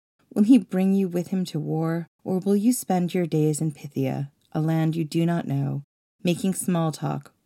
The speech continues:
with his father, a king you've never met? Your mother sits beside you in the cart as you travel to Aulis to meet your future.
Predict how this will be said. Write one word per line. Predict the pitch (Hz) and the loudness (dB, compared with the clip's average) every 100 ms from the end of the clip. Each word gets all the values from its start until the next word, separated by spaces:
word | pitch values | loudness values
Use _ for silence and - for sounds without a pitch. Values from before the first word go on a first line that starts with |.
| _ | _
with | 156 | -4
his | 156 165 | -4 -4
father, | - 139 135 143 139 - | -4 -4 -2 -4 -6 -8
a | |
king | 143 - 160 151 147 | -10 -8 -4 0 0
you've | 147 | 0
never | 147 143 147 | 0 0 0
met? | 143 139 - - - _ _ _ _ | -2 -2 -8 -16 -20 _ _ _ _
Your | 214 | 2
mother | 202 202 247 214 | 4 6 4 2
sits | - - | 0 -2
beside | - - - 160 147 - | -4 -8 -2 0 0 -2
you | 147 143 147 226 _ - | -2 -2 -4 -12 _ -2
in | 147 | 0
the | 160 | 0
cart | - 151 135 - | -4 -4 -4 -4
as | 143 | -4
you | 165 | -4
travel | - 151 143 147 | -4 -4 -2 -4
to | - - | -6 -4
Aulis | 143 135 131 139 | -2 -2 -4 -8
to | - 156 | -6 -2
meet | 147 - | 0 0
your | 147 | -4
future. | 143 151 143 - - | -4 -4 -4 -6 -10